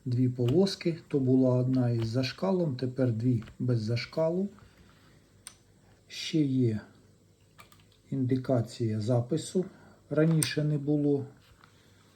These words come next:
Дуже цікавий факт. Ну, звісно, що тут механічно воно працює. Як цього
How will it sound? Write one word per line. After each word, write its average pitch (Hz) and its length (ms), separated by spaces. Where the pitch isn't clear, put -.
Дуже 127 320
цікавий 127 540
факт. 123 500
Ну, 160 260
звісно, 123 400
що - 180
тут 117 280
механічно 117 800
воно 107 300
працює. 180 600
Як 131 420
цього 123 460